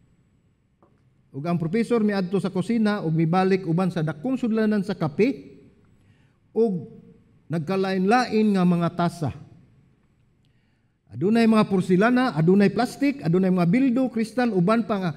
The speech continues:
uban simple lang, ug uban mahalon, ang uban sad matahom kita na nga mga tasa. Nagkalidadis, nagklasik, lain-lain klase. Sa diyang aduna na sila'y tagsa-tagsa ang gigunitan nga tasa sa kape. Ang professor nakamatikod, nahimo kining maong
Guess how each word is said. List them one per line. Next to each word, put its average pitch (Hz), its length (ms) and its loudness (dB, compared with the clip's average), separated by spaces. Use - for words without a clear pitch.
uban 196 240 0
simple 269 560 0
lang, 247 400 0
ug 214 160 -4
uban 233 240 2
mahalon, 233 400 2
ang 220 80 -6
uban 226 240 -2
sad 233 120 -4
matahom 226 440 -4
kita 208 240 -6
na 180 120 -8
nga 175 280 -4
mga 165 160 -8
tasa. 147 260 -8
Nagkalidadis, 160 880 -4
nagklasik, 151 520 -6
lain-lain 190 320 -6
klase. 175 320 -6
Sa 180 80 -2
diyang 233 240 4
aduna 254 320 2
na 233 160 2
sila'y 208 160 2
tagsa-tagsa 202 640 -4
ang 190 80 -2
gigunitan 180 560 0
nga 135 80 -6
tasa 180 320 -2
sa 143 80 -8
kape. 180 400 -4
Ang 151 240 -8
professor 180 640 -2
nakamatikod, 165 960 -2
nahimo 147 400 2
kining 160 240 0
maong 165 240 -4